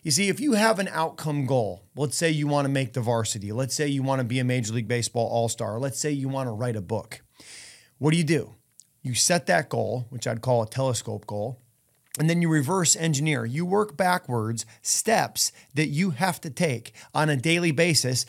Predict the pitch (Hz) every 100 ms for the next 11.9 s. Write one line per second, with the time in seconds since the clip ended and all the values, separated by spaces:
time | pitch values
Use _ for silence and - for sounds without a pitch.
0 | - - - 180 202 196 170 139 147 -
1 | - 139 139 - 165 160 175 185 143 -
2 | 110 104 107 92 - - - - - -
3 | 185 185 - 196 233 285 220 127 185 170
4 | 131 139 131 101 104 143 - 170 135 127
5 | 170 240 143 117 117 - - 117 170 -
6 | 190 139 127 127 139 110 127 151 156 -
7 | 127 120 127 - 127 110 - 135 - 131
8 | 156 170 110 104 107 - - 131 120 113
9 | 117 110 104 110 98 80 _ - - -
10 | - 156 156 214 214 208 170 175 170 170
11 | 160 131 147 147 127 123 98 90